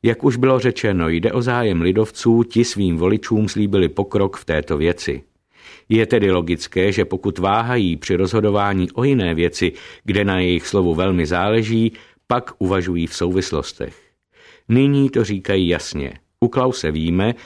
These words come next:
že dosažené koaliční dohody o vyrovnání mezi státem a církví budou platit, u Švejnara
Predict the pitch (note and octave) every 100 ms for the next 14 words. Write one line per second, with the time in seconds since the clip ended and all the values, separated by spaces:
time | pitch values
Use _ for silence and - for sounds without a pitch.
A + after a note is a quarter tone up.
0 | - - - F2+ G2+ A2+ C3 C3+ C3 A#2+
1 | A#2+ A#2 A2 - D#2+ D#2+ G2 A2 A2 F2
2 | F#2+ G#2+ A2 G#2+ G#2 G2+ F2+ F2+ - G2
3 | G2 G2 F2 D2 - G#2 - G#2+ G#2 G2+
4 | - - G2 G2 F#2 F2+ F#2 F2+ A2 G#2
5 | - - G2+ A#2 B2+ A#2+ A2+ G#2+